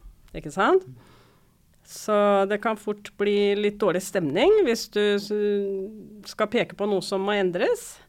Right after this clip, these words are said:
Men, eh, ubehaget blir ikke borte,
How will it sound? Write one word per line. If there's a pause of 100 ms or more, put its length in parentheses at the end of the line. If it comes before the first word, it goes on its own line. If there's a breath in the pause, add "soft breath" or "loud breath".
(680 soft breath)
Men,
eh,
ubehaget (640)
blir
ikke
borte,